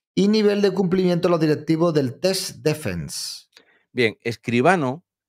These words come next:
Speaker 2: no es ningún ministro, es una empresa de armamento que además se dedica a hacer torres, ¿vale? Y entonces aquí Margarita Robles,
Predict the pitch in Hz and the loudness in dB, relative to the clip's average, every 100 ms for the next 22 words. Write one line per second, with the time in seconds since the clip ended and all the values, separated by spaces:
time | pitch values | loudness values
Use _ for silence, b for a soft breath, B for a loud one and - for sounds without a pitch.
0 | _ _ 95 113 117 95 95 95 90 90 | _ _ -8 -4 -4 -4 -8 -6 -6 -6
1 | 110 - 95 - 90 82 78 117 110 90 | -8 -8 -12 -10 -10 -10 -8 -8 -8 -8
2 | 82 78 82 117 117 98 104 - b b | -8 -6 -4 -4 -4 -10 -12 -14 b b
3 | b - 107 123 147 139 127 135 127 - | b -2 0 2 0 -2 -2 -2 -2 -2
4 | 131 - - - _ _ 127 117 117 - | -4 -4 -20 -20 _ _ -4 -4 -4 -12
5 | - _ _ _ _ _ 90 101 180 _ | -20 _ _ _ _ _ -6 -6 -8 _
6 | _ _ _ _ _ _ _ _ 110 104 | _ _ _ _ _ _ _ _ -4 2
7 | 156 135 123 147 139 113 131 135 127 147 | 2 2 0 0 2 2 2 2 4 6
8 | 139 127 - - | 4 0 -4 -16